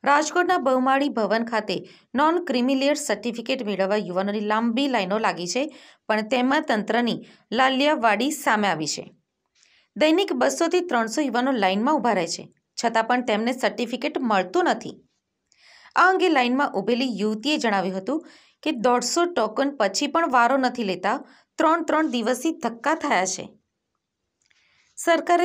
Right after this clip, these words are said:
વર્ગ ત્રણની તલાટી કમ મંત્રીની જગ્યા માટે સીધી ભરતીની જાહેરાત કરતા અરજી કરવા માટે જરૂરી દસ્તાવેજોમાં નોન ક્રિમિલિયર સર્ટિફિકેટ જોડવું ખૂબ જ આવશ્યક હોય છે,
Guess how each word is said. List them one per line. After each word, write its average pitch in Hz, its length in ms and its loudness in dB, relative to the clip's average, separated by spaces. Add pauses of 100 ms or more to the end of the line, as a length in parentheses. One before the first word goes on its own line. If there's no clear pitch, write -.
વર્ગ 254 380 0
ત્રણની 247 460 0
તલાટી 214 440 0
કમ 262 280 -2
મંત્રીની 285 560 0
જગ્યા 208 360 -4
માટે 175 260 -6
સીધી 247 400 -4
ભરતીની 220 440 -4
જાહેરાત 196 380 -2
કરતા 202 320 -2 (100)
અરજી 214 300 -2
કરવા 240 260 0
માટે 185 300 -2 (460)
જરૂરી 285 400 2
દસ્તાવેજોમાં 226 840 -2 (260)
નોન 294 320 2
ક્રિમિલિયર 277 520 0
સર્ટિફિકેટ 247 760 -4
જોડવું 214 380 0
ખૂબ 190 240 -4
જ - 200 0
આવશ્યક 220 520 0
હોય 165 140 -4
છે, - 160 -12